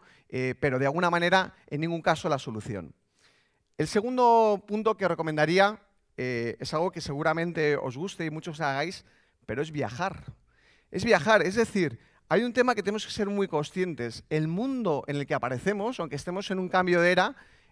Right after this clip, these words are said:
es un mundo muy pequeño, muy pequeño. En la medida que empecemos a viajar, a conocer gente, a conocer idiomas, a conocer países, nuestro mundo se va haciendo un poquito más grande,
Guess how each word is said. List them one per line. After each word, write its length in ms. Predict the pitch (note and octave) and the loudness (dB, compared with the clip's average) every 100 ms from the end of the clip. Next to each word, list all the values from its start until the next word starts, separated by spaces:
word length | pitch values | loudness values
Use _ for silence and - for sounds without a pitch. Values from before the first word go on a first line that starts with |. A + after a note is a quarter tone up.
| - | -10
es 160 | E3 | -6
un 120 | G#3 | -4
mundo 520 | G#3+ A#3 A#3+ C4 B3+ _ _ _ _ | -4 0 0 0 -4 _ _ _ _
muy 260 | D3 G#3+ B3+ | -10 -6 -4
pequeño, 520 | C3+ G3 G#3+ C3+ - _ _ _ _ - | -2 -2 -4 -6 -10 _ _ _ _ -14
muy 240 | C#3+ G#3+ | -8 -4
pequeño. 520 | F#3+ B2+ G3 F3 G2+ - _ _ - | -4 -4 -6 -6 -8 -14 _ _ 2
En 120 | D#3 | 6
la 120 | E3 | 6
medida 440 | E3 D#3 A3+ A3+ | 6 4 4 4
que 120 | F#3 F#3+ | 4 -2
empecemos 600 | D#3 - G#3 F#3+ D3+ E3+ | -2 0 0 0 -2 2
a 280 | D3+ B2 - | 2 2 -8
viajar, 640 | A#2+ A#2 A#2 D#3+ A3 D4 - _ _ | -10 -10 -4 -2 -2 -4 -18 _ _
a 100 | - | -10
conocer 380 | C3 A#2+ A#2 C#3 | -8 -6 -4 -6
gente, 460 | C#3 F#3+ G3+ G#3 C4 _ _ _ - | -2 -2 0 -4 -4 _ _ _ -10
a 80 | |
conocer 340 | C3 B2+ - D3 | -8 -6 -4 -2
idiomas, 560 | D#3 F#3+ G3 A#3 - - - | 4 4 6 2 -2 -14 -12
a 80 | - | -8
conocer 360 | C3+ C#3 D3+ F3 | -6 -2 0 4
países, 540 | F#3+ G#3 - B3 - _ _ _ | 4 2 -2 -6 -10 _ _ _
nuestro 360 | C#3 C#3 - C3+ | -8 -8 -6 -6
mundo 440 | E3 G#3+ A3 - | -6 -6 -6 -8
se 160 | - - | -12 -6
va 80 | C3 | -6
haciendo 400 | D#3+ F3 G#3 B3+ _ | -6 -8 -8 -12 _
un 120 | A3 | -10
poquito 280 | A3 E3 D3+ | -8 -6 -6
más 160 | C3 A#2+ | -6 -6
grande, 380 | G#2 A2+ F#3 | -6 -8 -10